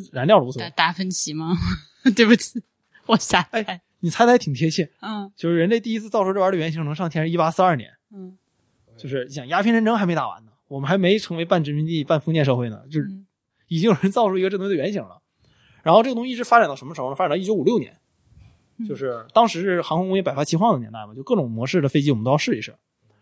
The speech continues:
Speaker 1: 然后一九五六年之后，因为直升机出现了，就无人机现在这种形态就逐渐被淘汰了，因为直升机的确相对讲更好造一些。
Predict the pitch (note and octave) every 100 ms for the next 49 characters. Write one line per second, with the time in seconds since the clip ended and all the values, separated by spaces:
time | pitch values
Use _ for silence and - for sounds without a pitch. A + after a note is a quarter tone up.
0 | _ - F3+ A3+ A#3+ A#3 G3+ G3+ G3+ G3+
1 | G3 G3+ F#3+ F#3 G#3 C#3 B2 B2 G#2 A#2
2 | B2 C3+ F#3 F#3 F#3 D3 C#3 C#3+ C#3 D3
3 | D#3+ D3 C#3+ G#3 F3 _ _ - D#3 E3+
4 | - F#3 F#3 F#3 E3 F3+ E3 E3+ C#3 F#3
5 | C#3 F3+ G3 C3+